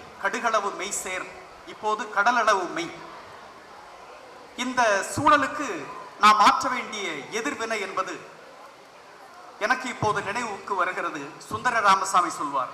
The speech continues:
"உன் கவிதையை நீ எழுது, என் கவிதையை நான் எழுதுகிறேன்" என்று. என்னுடையதான வாழ்வை நான் தான் பதிவு செய்ய வேண்டும். இன்றைக்கு நமக்கு தேவை ஒற்றை கதைகளை உடைக்கும் கதைகள்.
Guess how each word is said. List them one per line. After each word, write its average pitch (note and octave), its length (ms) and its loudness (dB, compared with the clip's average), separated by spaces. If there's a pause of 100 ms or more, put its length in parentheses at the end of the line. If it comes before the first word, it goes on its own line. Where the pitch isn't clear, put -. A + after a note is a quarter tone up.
(140)
"உன் B3 240 -2
கவிதையை G#3 520 0
நீ E3+ 220 -6
எழுது, D#3 360 -4 (460)
என் A#3 280 -6
கவிதையை E3+ 420 -6
நான் D#3 260 2
எழுதுகிறேன்" C#3+ 560 -10
என்று. A2+ 220 -16 (1200)
என்னுடையதான G#3+ 640 6
வாழ்வை A#3 360 8 (340)
நான் G3+ 300 6
தான் A#3+ 220 8
பதிவு G#3 280 -2
செய்ய F#3+ 260 -6
வேண்டும். C#3 320 -8 (1000)
இன்றைக்கு C4 640 0
நமக்கு G3 420 4 (140)
தேவை A3 280 2 (840)
ஒற்றை C#4+ 400 2 (300)
கதைகளை A#3+ 500 2 (140)
உடைக்கும் C4 540 0
கதைகள். C#3+ 360 -2